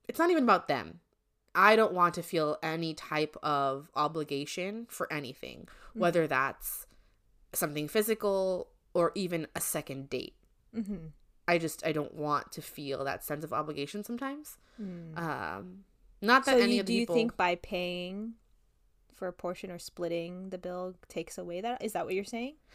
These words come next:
Speaker 1: Yeah, and I, I was just about to say, it's not that the people I've, I've been on dates with have ever been that way or given off that vibe at
Speaker 2: Mm-hmm.
Speaker 1: all. I just personally, it's for my own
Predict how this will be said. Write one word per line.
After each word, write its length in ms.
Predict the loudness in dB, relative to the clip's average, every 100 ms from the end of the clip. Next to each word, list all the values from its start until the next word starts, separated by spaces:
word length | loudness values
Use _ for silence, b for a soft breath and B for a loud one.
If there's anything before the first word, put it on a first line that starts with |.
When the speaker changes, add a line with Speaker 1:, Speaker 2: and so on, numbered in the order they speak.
| b
Speaker 1:
Yeah, 360 | 6 10 10 10 4
and 120 | 2
I, 100 | 4
I 140 | 6 6
was 100 | 4
just 140 | 2
about 140 | 0 0
to 40 |
say, 240 | 2 6
it's 140 | 6 4
not 160 | 2
that 80 | 2
the 60 | -2
people 340 | -6 -2 0
I've, 280 | 2 2 0
I've 240 | -2 -2 0
been 140 | 0
on 160 | 2 0
dates 260 | -2 -2
with 140 | -6 -6
have 140 | -10 -2
ever 600 | 2 2 2 -2 -4 -8 -14 _ -4
been 240 | 0 0
that 200 | 0 0
way 180 | 2 2
or 100 | 2
given 320 | 0 -2 0
off 140 | -2 -2
that 180 | -4 0
vibe 300 | 2 2 0
at 120 | -4
Speaker 2:
Mm-hmm. 140 | -4
Speaker 1:
all. 420 | -4 -2 -2 -4 -8 b b b _
I 300 | 10 10 10
just 180 | 6 0
personally, 640 | -2 -2 -2 -6 -8 -8 -6
it's 140 | -6
for 140 | -4 -2
my 220 | -2 -4
own 760 | -4 -2 -2 -2 -2 -4 -8